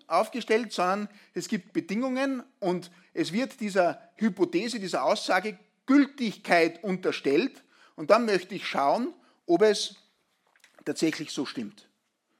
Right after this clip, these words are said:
Dann gibt's eben eine Theorie, das ist das nächste, der nächste Schritt, eine Theorie, eigentlich wörtlich übersetzt aus dem Griechischen heißt es Schau des Göttlichen, ist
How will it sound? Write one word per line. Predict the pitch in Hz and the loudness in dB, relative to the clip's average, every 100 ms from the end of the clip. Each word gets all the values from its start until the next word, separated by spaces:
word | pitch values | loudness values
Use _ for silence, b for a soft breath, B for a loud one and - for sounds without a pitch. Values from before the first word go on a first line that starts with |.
| b b b b b | b b b b b
Dann | - 208 | 2 2
gibt's | 240 226 - | 0 -2 2
eben | 202 220 156 | 2 2 0
eine | 160 190 | 0 -2
Theorie, | - 202 196 214 269 | -4 0 2 4 2
das | 165 185 | 0 -6
ist | 196 | -8
das | 196 165 | -8 -2
nächste, | 185 247 - 185 139 | -2 -2 -2 2 2
der | 120 170 | 0 -2
nächste | 175 226 - | -2 -4 -8
Schritt, | 156 175 233 | -6 -4 -4
eine | 165 160 | -4 -6
Theorie, | 160 170 160 147 214 294 - b b b b | -2 0 0 0 0 -2 -4 b b b b
eigentlich | 165 220 208 143 | 0 0 0 2
wörtlich | 156 233 185 | 2 2 -2
übersetzt | 180 165 190 214 180 | -4 -2 -2 -4 -6
aus | 160 | -8
dem | 175 | -8
Griechischen | 151 208 220 202 160 | -6 -6 -6 -8 -2
heißt | 151 160 | -2 -2
es | 160 | -8
Schau | - 143 151 | -6 -2 -2
des | 202 180 - | -2 -4 -2
Göttlichen, | 151 226 220 - 285 - _ b b b b b b | -4 -2 -8 -8 -12 -14 _ b b b b b b
ist | 220 240 - | 0 0 -2